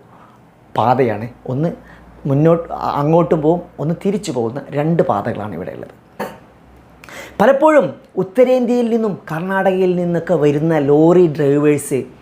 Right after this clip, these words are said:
ഈ ഒരു ഗംഗാധര പുഴയുടെ തീരത്ത് ഉള്ള ഒരു ചെറിയ ഒരു ചായക്കട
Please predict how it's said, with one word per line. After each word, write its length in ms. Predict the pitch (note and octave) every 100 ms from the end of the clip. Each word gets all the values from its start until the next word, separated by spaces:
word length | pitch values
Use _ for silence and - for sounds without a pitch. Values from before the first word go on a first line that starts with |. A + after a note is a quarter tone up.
| - - -
ഈ 140 | A#3 C4+
ഒരു 160 | C4+
ഗംഗാധര 800 | B3 E3 G3 G#3+ A3 A3+ A3 A#3
പുഴയുടെ 760 | A3+ - F3 F3 F#3+ F#3 E3 - - D3
തീരത്ത് 580 | C3+ C#3+ - C#3 C3+ - - - - - D3
ഉള്ള 300 | D#3+ D#3+ -
ഒരു 120 | E3+
ചെറിയ 580 | F#3+ F3 F3+ G3 G#3 F3+ -
ഒരു 120 | E3+
ചായക്കട 680 | - D3 D3+ E3 E3 C#3+